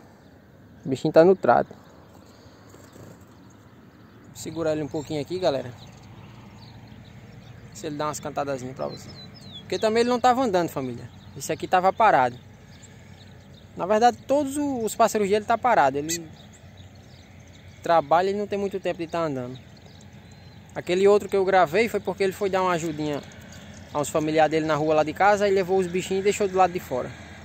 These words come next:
Solzinho já saiu, hein, galera? Já tá judiando já. Deve ser, já deve tá perto de umas sete horas. Por isso que eu gosto de andar cedo, família.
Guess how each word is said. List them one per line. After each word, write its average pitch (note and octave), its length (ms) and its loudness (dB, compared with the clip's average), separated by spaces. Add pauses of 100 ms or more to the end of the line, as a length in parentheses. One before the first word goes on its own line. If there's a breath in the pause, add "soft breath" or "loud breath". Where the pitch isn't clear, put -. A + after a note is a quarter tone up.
(280)
Solzinho D#3 380 -4
já E3+ 120 0
saiu, D#3+ 380 0
hein, F#3 80 -4
galera? C#3+ 280 0
Já C#3 140 -4
tá E3+ 160 2
judiando E3+ 480 -2
já. B2+ 180 -6 (340)
Deve D3 180 -8
ser, D#3+ 280 -6
já D3 100 -2
deve D#3+ 180 -4
tá E3 100 2
perto D#3+ 220 0
de D#3+ 80 -4
umas D#3 100 -2
sete D3 320 0
horas. F3 280 4 (540)
Por F#3 120 2
isso A3 100 0
que B3 60 0
eu A3+ 40 2
gosto A#3+ 180 4
de A#3 80 2
andar A#3 180 4
cedo, D#3 240 -2
família. C3+ 260 -8